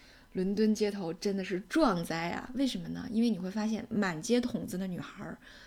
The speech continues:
穿的都是瘦腿裤。我所说的这个女孩儿范围啊，是从三岁到我觉得至少七十岁不等啊，并不，并不是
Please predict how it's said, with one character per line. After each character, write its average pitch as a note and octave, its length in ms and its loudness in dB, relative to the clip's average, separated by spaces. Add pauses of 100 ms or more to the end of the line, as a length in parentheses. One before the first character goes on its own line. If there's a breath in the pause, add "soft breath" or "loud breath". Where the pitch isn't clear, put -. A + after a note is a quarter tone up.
(120)
穿 G#3 300 0
的 F3+ 120 -6
都 F3 180 -4
是 - 240 -8 (160 soft breath)
瘦 - 320 -2
腿 - 220 -10
裤。 - 260 -10 (460 loud breath)
我 F3+ 200 6
所 B3 180 2
说 G#3 160 -2
的 G3 100 0
这 G3 100 -2
个 F#3 100 -4
女 F3 140 -4
孩 - 220 -10
儿 D3 100 -10
范 G#3+ 340 0
围 - 180 -10
啊， - 220 -12 (300 loud breath)
是 - 180 -2
从 F#3+ 160 -4
三 C4 360 6
岁 A#3+ 380 0 (640 loud breath)
到 F#3 340 -4 (400)
我 F3 140 -4
觉 F#3+ 80 0
得 A3+ 60 4
至 A#3+ 180 0
少 E3 160 -2
七 - 260 0
十 A#3+ 120 -2
岁 - 160 -4
不 - 160 -6
等 - 120 -6 (580)
啊， F3 200 -6
并 D#4 240 4
不， B3 140 -4 (120)
并 F#4+ 240 0
不 A3 120 4
是 F#3+ 320 2